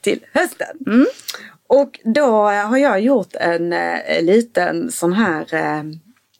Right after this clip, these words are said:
Speaker 1: steg för steg.
Speaker 2: Ah.
Speaker 1: Och välj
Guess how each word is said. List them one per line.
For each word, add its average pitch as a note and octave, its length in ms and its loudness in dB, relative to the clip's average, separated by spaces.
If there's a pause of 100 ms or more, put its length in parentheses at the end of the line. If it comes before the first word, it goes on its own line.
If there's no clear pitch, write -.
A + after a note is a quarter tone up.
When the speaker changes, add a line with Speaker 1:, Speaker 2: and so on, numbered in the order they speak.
(180)
Speaker 1:
steg - 420 -4
för - 140 -14
steg. - 340 -2
Speaker 2:
Ah. C#4 400 -2 (460)
Speaker 1:
Och - 440 -2 (760)
välj D#4 540 0